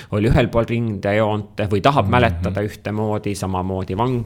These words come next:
Speaker 1: tahab mäletada asju teistmoodi ja,
Speaker 2: Mhm.
Speaker 1: noh, seal ei olegi tõde, inimeste mälestused ongi subjektiivsed alati.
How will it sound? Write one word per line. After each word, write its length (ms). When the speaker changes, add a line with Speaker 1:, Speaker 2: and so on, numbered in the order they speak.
Speaker 1:
tahab 280
mäletada 560
asju 280
teistmoodi 760
ja, 160
Speaker 2:
Mhm. 220
Speaker 1:
noh, 80
seal 180
ei 60
olegi 260
tõde, 340
inimeste 380
mälestused 600
ongi 240
subjektiivsed 640
alati. 400